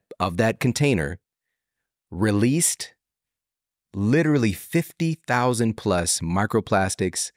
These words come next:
and we're talking millions of nanoplastics into the food. And that's just from a three centimeter space of it. So just, we're not con-, we're not heating our stuff up in the microwave in a,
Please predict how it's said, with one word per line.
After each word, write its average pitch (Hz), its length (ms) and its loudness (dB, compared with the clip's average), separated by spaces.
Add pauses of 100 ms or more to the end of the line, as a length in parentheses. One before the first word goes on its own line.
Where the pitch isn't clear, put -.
(420)
and 90 380 -2
we're 104 140 -2
talking 90 640 -4 (1400)
millions 101 760 2
of 92 120 -4
nanoplastics 82 760 -4
into 95 200 -6
the 80 120 -6
food. 73 280 -6
And 92 120 -8
that's 131 140 2
just 185 140 -2
from 139 140 2
a 101 40 0
three 117 640 0
centimeter 98 400 2
space - 320 -2
of 73 80 -6
it. 73 100 -10
So 85 140 -6
just, 101 380 -4 (360)
we're 110 140 0
not 151 180 2
con-, 127 280 -2
we're 104 100 2
not 123 240 2 (100)
heating 113 240 2
our 95 80 2
stuff 95 300 -2
up 82 140 -2
in - 20 -4
the 80 80 -2
microwave 80 400 -2
in 73 80 -6
a, 73 100 -8